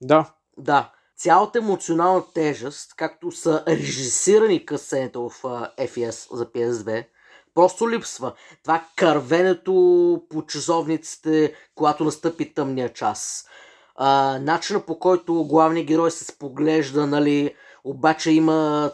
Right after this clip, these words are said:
Speaker 2: това липсата на изненада, че се случва този тъмен час.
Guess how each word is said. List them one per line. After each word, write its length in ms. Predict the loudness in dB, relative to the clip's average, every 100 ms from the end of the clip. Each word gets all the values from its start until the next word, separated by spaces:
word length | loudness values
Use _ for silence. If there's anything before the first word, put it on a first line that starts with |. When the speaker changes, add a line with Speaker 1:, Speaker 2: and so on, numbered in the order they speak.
| -8 -4
Speaker 2:
това 680 | 2 6 6 4 2 -4 -8 _ _ _ _ _ _ -12
липсата 920 | -6 -6 -6 -8 0 2 2 0 -2
на 800 | -2 0 2 2 2 0 -2 -4 -6
изненада, 840 | -10 -6 0 2 4 4 2 0
че 140 | -8 -16
се 100 | -16
случва 360 | -16 -16 -14
този 300 | -10 -8 -10 -12 _ _
тъмен 300 | 0 2 0
час. 460 | -2 -4 -4 -10